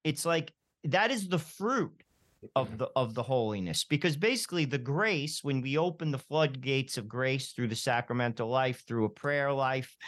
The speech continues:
um, it starts to bear fruit, and we start to change. We start to, to, to walk in, in a manner that's a little different than everybody else, and it will stand out.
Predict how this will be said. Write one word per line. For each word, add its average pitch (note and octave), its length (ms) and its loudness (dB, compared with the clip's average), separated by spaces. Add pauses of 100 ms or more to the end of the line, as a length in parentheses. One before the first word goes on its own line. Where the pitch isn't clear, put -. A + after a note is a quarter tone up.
(340)
um, B2+ 440 0 (340)
it D#3 160 4
starts F3+ 400 -2
to - 80 -8
bear C#3+ 240 0
fruit, - 600 -4 (300)
and B2 100 0
we B2 60 0
start C#3+ 360 0
to A#2+ 80 0
change. C#3+ 720 0
We A#2 100 0
start C#3+ 400 0
to, C3 180 0 (100)
to, A2 300 0 (240)
to C3 100 0
walk C#3+ 560 -2
in, B2+ 120 -2 (100)
in B2 120 0
a A#2+ 40 2
manner C#3 480 2
that's A#2 280 -2
a C3 40 -6
little C3 220 0
different A#2 580 0
than A2+ 160 0
everybody A#2+ 560 2
else, D#3+ 320 0
and C3+ 140 0
it D#3 140 0
will D3 100 -4
stand E3+ 560 2
out. F3 320 0